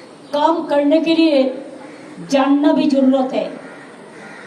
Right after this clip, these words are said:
हमारा देश में बहुत सारे एक्सपर्ट्स लोग हैं। अब पहले देखो ना,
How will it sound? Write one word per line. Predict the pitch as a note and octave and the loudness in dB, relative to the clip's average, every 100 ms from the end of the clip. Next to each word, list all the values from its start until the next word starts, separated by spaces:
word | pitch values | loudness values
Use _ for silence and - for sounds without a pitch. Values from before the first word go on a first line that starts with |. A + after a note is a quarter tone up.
| - - - | -20 -20 -4
हमारा | C4 C4+ D#4 - | 2 2 2 0
देश | C#4+ C#4 | 0 0
में | - D4+ - | 0 -2 0
बहुत | A#3+ D4+ D4+ - | 2 2 2 0
सारे | C#4+ C#4+ C#4 | 0 0 0
एक्सपर्ट्स | B3+ - C4+ B3+ - | -4 -4 -2 -2 0
लोग | C4 B3+ | 0 0
हैं। | B3 A3 F3 - - - - - - - - - | -2 -4 -6 -12 -18 -20 -20 -20 -20 -20 -20 -4
अब | C4 C4 D4 | -4 -2 0
पहले | D4 E4+ | 2 2
देखो | E4+ E4+ E4+ | 2 0 0
ना, | D#4+ - | 0 -4